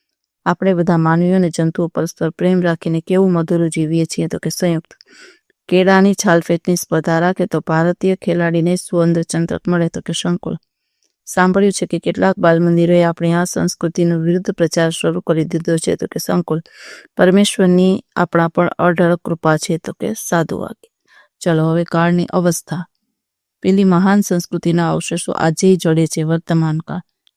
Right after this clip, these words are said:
આપણે ગોટલો પ્રભુને અર્પણ કરીએ છીએ, વર્તમાન કાળ. મેં એ લોકોને પૂછ્યું,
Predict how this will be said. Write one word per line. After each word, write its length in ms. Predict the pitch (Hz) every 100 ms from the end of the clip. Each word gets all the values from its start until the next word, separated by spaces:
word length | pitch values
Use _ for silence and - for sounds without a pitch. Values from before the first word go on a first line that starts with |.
| -
આપણે 280 | 185 196 202
ગોટલો 420 | 175 180 - 185
પ્રભુને 420 | 180 170 180 180
અર્પણ 320 | 175 160 175 170
કરીએ 380 | 160 156 156
છીએ, 260 | 160 - 160
વર્તમાન 500 | 160 - 170 160 156
કાળ. 180 | - - _ -
મેં 280 | 185 202 -
એ 160 | 185 180
લોકોને 460 | 165 - 165 160
પૂછ્યું, 460 | - 185 - -